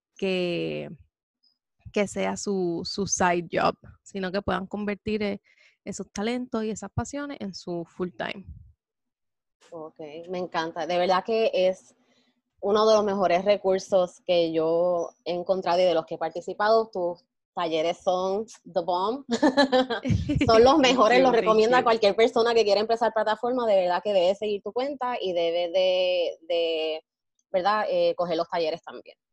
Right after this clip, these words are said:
Speaker 2: porque para mí es súper importante y primordial que, que se tenga esa información antes de comenzar. Ojalá yo hubiera tenido eso
Speaker 1: Claro,
Speaker 2: cuando,
Speaker 1: sí.
Speaker 2: cuando empecé de lleno, pero,
Speaker 1: <laughs>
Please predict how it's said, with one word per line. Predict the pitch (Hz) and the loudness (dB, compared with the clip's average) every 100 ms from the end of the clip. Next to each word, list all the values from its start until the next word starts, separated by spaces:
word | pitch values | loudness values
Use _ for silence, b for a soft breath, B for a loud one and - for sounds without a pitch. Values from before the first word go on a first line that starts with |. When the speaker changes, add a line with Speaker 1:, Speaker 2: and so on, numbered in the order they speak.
| _ | _
Speaker 2:
porque | 175 165 160 156 | -10 -8 -6 -6
para | 156 156 | -6 -6
mí | 156 160 | -8 -8
es | 165 185 - - - - | -8 -10 -14 -20 -20 -16
súper | - 190 175 | -10 -8 -6
importante | 165 165 147 110 98 - | -8 -10 -12 -14 -18 -18
y | 104 | -18
primordial | 98 82 67 78 - | -18 -20 -20 -20 -18
que, | 147 139 64 _ _ b b b - | -16 -16 -18 _ _ b b b -6
que | 180 | -4
se | 180 | -2
tenga | 170 165 | -2 -4
esa | 175 190 | -4 -8
información | 190 185 180 190 175 | -8 -10 -8 -8 -6
antes | 156 165 | -6 -6
de | 170 | -6
comenzar. | 175 170 151 151 | -6 -4 -4 -2
Ojalá | 165 165 170 | 0 2 2
yo | 196 | 2
hubiera | 185 185 | 2 0
tenido | 190 190 190 | 0 4 4
eso | 185 185 185 170 175 _ b b b _ | 4 2 2 0 -2 _ b b b _
Speaker 1:
Claro, | 208 180 | -10 0
Speaker 2:
cuando, | 196 214 220 214 | 2 4 6 6
Speaker 1:
sí. | 214 | 6
Speaker 2:
cuando | 214 202 | 4 4
empecé | 196 196 202 220 190 | 4 4 2 4 4
de | 202 214 | 4 2
lleno, | 233 240 226 | 0 0 -2
pero, | - 190 185 180 175 170 170 | 2 4 4 4 2 2 2
Speaker 1:
<laughs> | 165 147 | 2 0